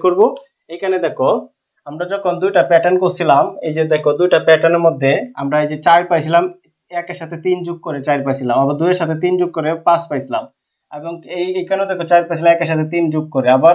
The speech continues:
দেখো আমরা ছয় পাইছিলাম তিনের সাথে তিন যোগ করে, তাহলে আমরা এখানে বিদ্যমান কি তিন। প্রতিবারে দুইটা প্যাটার্নের মধ্যে পার্থক্য কিন্তু তিন। তাহলে আমরা এই যে এখানে দেখো যেহেতু প্রতিবার প্যা-, প্যাটার্নের সাথে পার্থক্য তিন, তাহলে আমরা এই যে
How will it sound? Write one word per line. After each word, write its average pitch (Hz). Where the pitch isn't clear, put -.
দেখো 165
আমরা 139
ছয় 180
পাইছিলাম 160
তিনের 175
সাথে 156
তিন 175
যোগ 165
করে, 123
তাহলে 147
আমরা 160
এখানে 170
বিদ্যমান 160
কি 151
তিন। 170
প্রতিবারে 175
দুইটা 180
প্যাটার্নের 170
মধ্যে 180
পার্থক্য 160
কিন্তু 175
তিন। 139
তাহলে 156
আমরা 165
এই 156
যে 185
এখানে 185
দেখো 147
যেহেতু 160
প্রতিবার 196
প্যা-, 165
প্যাটার্নের 170
সাথে 175
পার্থক্য 160
তিন, 156
তাহলে 156
আমরা 160
এই 175
যে 180